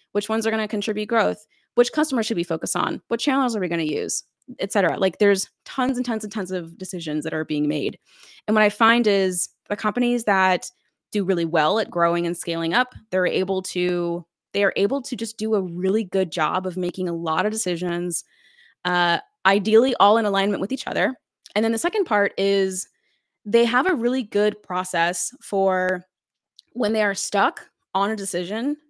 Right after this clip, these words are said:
they have a really good process for getting the insight that they need to make the decision. And I'm, I'm at a place now where we've worked with, we've, I've worked with and talked to hundreds of founders at this point and their teams. Uh,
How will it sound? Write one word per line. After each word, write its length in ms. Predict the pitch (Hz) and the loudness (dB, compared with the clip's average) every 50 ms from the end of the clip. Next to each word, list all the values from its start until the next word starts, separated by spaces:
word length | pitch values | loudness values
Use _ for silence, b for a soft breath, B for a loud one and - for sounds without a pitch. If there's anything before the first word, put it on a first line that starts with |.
| _ _ _ _ _ - | _ _ _ _ _ -4
they 100 | 220 226 | -2 0
have 160 | 254 285 254 | 0 2 0
a 40 | 262 | 0
really 140 | 226 240 254 | 0 0 0
good 160 | 247 247 240 | -2 -4 -6
process 540 | - - 175 190 - 233 247 269 294 - - | -6 -8 -6 -6 -2 -2 -2 -2 -2 -4 -6
for 180 | - - 202 190 | -6 -6 -8 -8
getting 480 | 170 165 - 196 190 214 220 226 - - | -8 -6 -2 0 0 0 0 -2 -4 -6
the 160 | 185 180 - - | -6 -6 -4 -4
insight 260 | 185 180 - 196 190 | -6 -2 -2 -2 -2
that 100 | 196 175 | -2 -4
they 140 | 180 175 175 | -4 -6 -4
need 400 | 170 165 160 170 202 220 208 _ _ _ _ _ _ _ - | -4 -4 -4 -4 -4 -6 -8 _ _ _ _ _ _ _ -2
to 180 | - 247 240 | 2 4 4
make 220 | 233 208 190 - - | 4 4 2 0 -2
the 80 | 170 | -6
decision. 440 | 160 160 - - 143 - - - 175 _ b b b b b b b b b b - 208 | -6 -6 -8 -8 -10 -10 -12 -12 -14 _ b b b b b b b b b b -2 0
And 520 | 208 208 208 208 202 202 202 202 185 - - _ _ - | 2 4 4 4 4 4 4 2 0 -4 -8 _ _ -2
I'm, 560 | - 214 226 247 285 294 294 285 277 269 233 - _ _ - | -2 2 2 4 4 4 4 4 4 2 0 -2 _ _ -4
I'm 260 | 208 208 233 269 285 | -2 0 2 2 2
at 120 | 262 247 | 2 2
a 40 | 240 | 0
place 300 | 240 - 226 208 202 208 | 0 2 2 2 2 2
now 240 | 202 190 196 196 196 | 0 0 2 2 2
where 260 | 190 196 185 185 190 | 2 2 2 0 0
we've 260 | 175 226 240 226 226 | -2 -4 -6 -4 -2
worked 280 | 233 233 226 226 - - | 0 0 0 0 -2 -2
with, 280 | 202 196 190 190 185 - _ _ b b b b b - | 0 2 2 2 0 -4 _ _ b b b b b -6
we've, 220 | 202 226 214 - - | -6 -6 -6 -6 -2
I've 200 | - 202 208 185 | -2 0 0 0
worked 280 | 190 233 247 247 240 247 | 2 0 0 0 0 -2
with 180 | 240 233 226 | -2 -2 -2
and 100 | 208 208 | -4 -6
talked 360 | - - 196 202 202 - - - | -2 0 0 0 0 -2 -10 -8
to 220 | 226 214 202 190 | -6 -4 -4 -4
hundreds 540 | 185 185 190 208 202 208 208 208 202 196 - | -2 -2 -2 0 0 0 0 0 -2 -2 -4
of 120 | 190 - | -6 -4
founders 320 | - 185 180 175 180 175 165 | -2 -4 -4 -2 -4 -4 -6
at 80 | 160 | -6
this 120 | 160 165 - | -8 -8 -8
point 320 | - 185 175 170 170 - | -8 -6 -6 -6 -6 -6
and 120 | 170 170 180 | -6 -6 -4
their 120 | 180 185 | -4 -6
teams. 560 | - - 180 170 165 160 165 160 160 - - b b b b b b b b b b b - | -4 -4 -4 -2 -2 -2 -2 -4 -4 -6 -8 b b b b b b b b b b b -6
Uh, 520 | 175 170 170 170 170 165 170 170 165 - | -4 -2 -2 -2 -2 -2 -2 -4 -6 -6